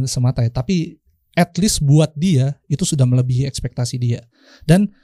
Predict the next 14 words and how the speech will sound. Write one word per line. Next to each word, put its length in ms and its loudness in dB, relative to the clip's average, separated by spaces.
gua 460 4
selama, 800 0
eh, 320 2
hidup 260 2
bareng 400 0
dia 240 2
gitu, 240 -4
jadinya 380 -2
sering 320 -2
ngasih 320 0
banyak 260 0
perspektif 540 -6
silang 420 0
gitu. 240 -4